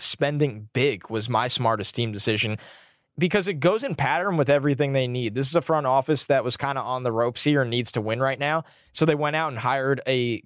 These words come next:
coach with experience in Adam Gase, and now they're giving him players with experience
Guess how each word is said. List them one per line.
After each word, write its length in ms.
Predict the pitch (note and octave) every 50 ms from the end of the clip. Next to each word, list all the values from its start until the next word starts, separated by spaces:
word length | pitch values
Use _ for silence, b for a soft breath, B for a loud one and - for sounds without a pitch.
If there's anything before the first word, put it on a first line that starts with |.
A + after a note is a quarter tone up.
| _ -
coach 340 | - D3 C#3 D#3 D#3+ - -
with 220 | D3 C3+ - - _ _
experience 840 | - - - - - - - - - D3 D#3+ E3+ E3+ D#3 B2+ - -
in 80 | C3+ A#2
Adam 320 | F2 A2+ A2+ A2+ A2+ A2
Gase, 320 | G#2+ A2+ G#2+ A2 A2+ - -
and 100 | - C3+
now 160 | C3+ C3 C#3+
they're 100 | D3 D3+
giving 300 | C#3 C#3+ C3+ B2+ C3+ B2
him 160 | A#2+ A#2+ G#2+
players 540 | - - - C#3 C#3 C3+ B2 A#2 A2 - -
with 180 | A#2+ G#2+ -
experience 720 | A2 G2+ - - - A#2+ A2+ G#2 G#2 G2+ G2+ G2 - -